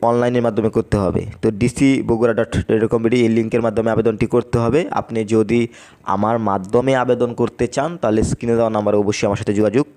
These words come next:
করবেন। তো আবেদনটি শুরু হতে চলছে দুই পাঁচ দুই হাজার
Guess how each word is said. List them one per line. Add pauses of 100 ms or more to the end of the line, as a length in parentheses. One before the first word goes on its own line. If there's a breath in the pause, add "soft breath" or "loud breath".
(120)
করবেন। (2500 soft breath)
তো
আবেদনটি
শুরু
হতে
চলছে
দুই
পাঁচ
দুই
হাজার